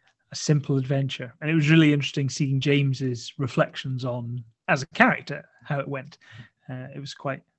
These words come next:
nostalgic looking back on. And it sets the tone for what we're gonna talk about,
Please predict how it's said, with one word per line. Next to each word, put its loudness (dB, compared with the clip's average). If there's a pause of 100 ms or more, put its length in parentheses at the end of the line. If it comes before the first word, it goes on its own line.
(320)
nostalgic 0 (260)
looking -4
back -6
on. -12 (140)
And -2
it -4
sets 0
the 0
tone 6
for 2
what 2
we're -4
gonna 0
talk 4
about, 4